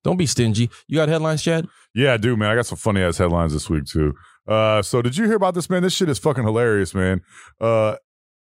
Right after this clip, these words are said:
Speaker 2: did you know that the founder of Match dot com, Gary Creeman, that's a weird ass last name, Creeman, lost his girlfriend?
Speaker 1: Gary or Barry?
Speaker 2: Gary.
Speaker 1: Oh, Barry Creeman would be so
Speaker 2: <laughs> I know,
Speaker 1: awesome.
Speaker 2: dude. Barry
Speaker 1: <laughs>
Speaker 2: Creeman. Gary Creeman,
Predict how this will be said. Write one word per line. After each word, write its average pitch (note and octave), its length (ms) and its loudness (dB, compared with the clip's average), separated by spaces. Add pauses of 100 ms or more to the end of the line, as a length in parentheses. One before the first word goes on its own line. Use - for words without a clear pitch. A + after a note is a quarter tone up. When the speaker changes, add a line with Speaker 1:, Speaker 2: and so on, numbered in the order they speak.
(260)
Speaker 2:
did A2+ 180 -2
you G#3+ 80 -2
know G3 240 2
that C3+ 140 -4
the A#2+ 100 -2
founder C3+ 420 0
of G2+ 80 0
Match A#2+ 320 0
dot A#2 240 0
com, G#2 420 0
Gary G#2+ 520 0
Creeman, C#3 580 0 (420)
that's G#2+ 140 -2
a F#2 80 0
weird F2 240 2
ass E2+ 200 0
last F2 240 0
name, E2+ 300 2 (640)
Creeman, G#2 420 0 (340)
lost A#2 240 0
his B2 140 -2
girlfriend? B2+ 320 0
Speaker 1:
Gary F#3 120 0
or C#3 80 -2
Barry? A2 540 -2
Speaker 2:
Gary. F#2 480 0
Speaker 1:
Oh, A2 160 0
Barry B2+ 340 0
Creeman A#2+ 320 0
would G#2+ 140 0
be A2+ 80 0
so B2 160 0
Speaker 2:
<laughs> - 20 2
I C#3+ 80 2
know, C3 80 2
Speaker 1:
awesome. D#3 300 2
Speaker 2:
dude. - 240 2
Barry D3+ 220 2
Speaker 1:
<laughs> - 20 -6
Speaker 2:
Creeman. E3 1000 -4
Gary E3 280 0
Creeman, D3+ 580 -2